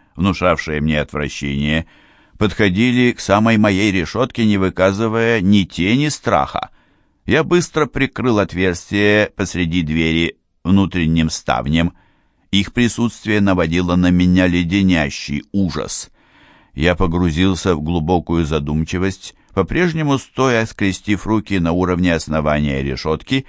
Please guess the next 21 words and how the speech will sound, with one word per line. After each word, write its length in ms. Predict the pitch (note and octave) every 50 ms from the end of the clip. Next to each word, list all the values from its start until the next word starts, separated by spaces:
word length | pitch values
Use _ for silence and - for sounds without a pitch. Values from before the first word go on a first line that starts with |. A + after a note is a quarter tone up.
| - - - - _ _ _ _ _
и 120 | - F#3+ F3+
так 380 | - - D#3+ E3 E3 - -
в 60 | A2+
неподвижности 880 | A#2 B2 A2 - G#2+ F#2 F2 G2+ B2 C#3 A#2 C3 C3 B2+ A#2+ - B2+ A2
простоял 580 | - G#2 G#2 - - - F#2 F#2 G2 A2 G#2+
целых 500 | F#2 - - A2 G2+ G#2 G#2 F#2+ - - _
восемь 460 | E2+ F2 A2 A#2 A2 - G#2 G2 F2+
часов 540 | - - D#2 C#2+ - A#2 A#2 G#2+ - - - - _ _
в 140 | - - _
полной 420 | - A2 A2+ G#2+ F#2+ F#2+ F#2 F2
тишине, 640 | D#2+ - D#2+ C#2+ - - B1 C2 C#2 D#2+ G2 A#2 B2 - _ _ _ _ _ _
даже 480 | C#2 D2+ E2 E2 F2+ F#2 F#2 A2 A2
не 220 | F2+ D#2 E2 E2+ D#2
шелохнувшись. 880 | - E2+ D#2 D#2+ E2 D#2+ - C#2+ C#2+ C2+ B1 - - - G1+ - - - _ _ _ _ _ _ _ _ _ _ _ _
Я 120 | A2+ C3+
слышал, 500 | C#3+ - - - E3+ D#3+ - C#3 C#3 C3
как 300 | - - A#2+ A2 - -
пробило 640 | _ G2+ G#2 G2 F2 E2 A2+ A#2+ B2 A#2 A#2 A2+ G2 -
двадцать 640 | - D#2+ E2+ E2+ G2+ G#2 G#2+ - - A2 F#2+ - G2+
один 360 | F2 D#2+ D2 F2 F2+ E2 C#2+
час — 460 | - - - D#2 G#2+ B2+ - - -